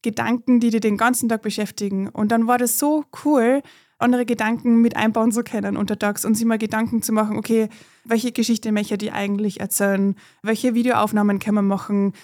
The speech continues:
Was schreibe ich im Blogartikel? Was würde die Leute vielleicht interessieren von der Reise? Das war irgendwie dann, wie wir dann so zwei, drei, vier Monate unterwegs waren, war das einfach cool, dass diese andere Komponente dazugekommen ist und da haben wir es dann richtig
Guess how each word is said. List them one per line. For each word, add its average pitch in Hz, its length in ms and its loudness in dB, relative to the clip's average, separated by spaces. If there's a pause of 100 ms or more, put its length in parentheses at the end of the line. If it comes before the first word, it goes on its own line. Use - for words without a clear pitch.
(100)
Was 240 220 0
schreibe 233 300 0
ich 233 40 2
im 233 120 2
Blogartikel? 214 840 -2 (260)
Was 233 340 0
würde 254 200 0
die 233 40 0
Leute 226 200 0
vielleicht 226 240 -2
interessieren 220 500 -2
von 208 140 -4
der 202 100 -4
Reise? 202 220 -6
Das 208 180 -4
war 240 140 2
irgendwie 240 240 2
dann, 233 260 2 (220)
wie 226 100 -4
wir 226 140 4
dann 226 100 0
so 220 100 -2
zwei, 240 220 0
drei, 233 220 -2
vier 254 180 0
Monate 247 320 2
unterwegs 220 480 -2
waren, 214 200 2
war 214 100 0
das 220 120 -2
einfach 214 280 -4 (160)
cool, 262 160 4
dass 233 120 0
diese 226 360 0 (560)
andere 240 280 2
Komponente 220 560 0
dazugekommen 202 540 0
ist 214 180 0
und 208 100 0
da 202 80 0
haben 208 100 2
wir 208 80 2
es 202 100 -2
dann 202 140 -2
richtig 202 440 -6